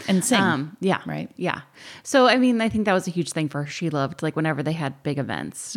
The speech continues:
Speaker 2: over the
Speaker 1: Mm-hmm.
Speaker 2: years, they had quite a few, like, um, dinners or, um,
Speaker 1: Mm-hmm.
Speaker 2: whatnot. She would always perform with her accordion. So,
Speaker 1: So people would come on their way up the coast,
Speaker 2: Yeah.
Speaker 1: check in,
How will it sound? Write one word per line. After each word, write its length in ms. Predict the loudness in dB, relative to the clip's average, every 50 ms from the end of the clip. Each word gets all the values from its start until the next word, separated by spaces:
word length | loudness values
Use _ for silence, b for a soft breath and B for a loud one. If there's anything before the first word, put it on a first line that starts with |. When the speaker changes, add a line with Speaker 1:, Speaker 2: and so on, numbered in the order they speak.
| -2 -2
Speaker 2:
over 140 | 0 0
the 80 | 0 0
Speaker 1:
Mm-hmm. 40 | 0
Speaker 2:
years, 200 | 0 -2 -2 -4
they 140 | -4 -6 -4
had 180 | -6 -10 -12
quite 200 | -8 -8 -8 -8
a 40 | -8
few, 440 | -10 -4 -2 0 0 0 -2 -2 -4 -2
like, 240 | -2 -2 -2 -4 -10 _ _ _ _ _ _ _ -4
um, 380 | -2 0 0 0 -2 -2 -4 -4
dinners 540 | -2 -2 -2 -2 -2 -2 -2 -4 -6 -6 -8
or, 240 | -10 -8 -10 -10 -10 B B B B B B
um, 120 | -8 -4 -2
Speaker 1:
Mm-hmm. 220 | -2 0 0 2
Speaker 2:
whatnot. 320 | 0 0 0 0 -2 -4 -4
She 160 | -2 -2 0
would 100 | 0 0
always 220 | -2 -4 -6 -8
perform 380 | -6 -8 -10 -6 -4 -4 -4 -4
with 120 | -4 -6
her 160 | -8 -6 -6 -6
accordion. 500 | -8 -8 -8 -8 -8 -8 -8 -8 -8 -10
So, 280 | -8 -8 -8 -8 -8 -12 -14 _ B B B B B B B
Speaker 1:
So 140 | -2 -2 0
people 420 | 0 0 -2 -2 0 0 0 2
would 380 | 4 4 6 6 6 4 2 -4 b b b b b b b b _ _
come 640 | -4 0 2 2 2 2 0 0 -2 -2 -4 -6 -6
on 140 | -6 -4 -4
their 140 | -2 -2 0
way 160 | 0 0 0
up 160 | 0 -2 -4 -10
the 80 | -14
coast, 800 | -12 -8 -6 -4 -4 -4 -4 -4 -6 -10 -12 -14 -16 -16 -16 -10 -8
Speaker 2:
Yeah. 180 | -6 -6 -6 -10 -10
Speaker 1:
check 340 | -6 -2 -2 -2 -2 -2 -2
in, 520 | 0 2 2 2 2 2 0 0 -2 -4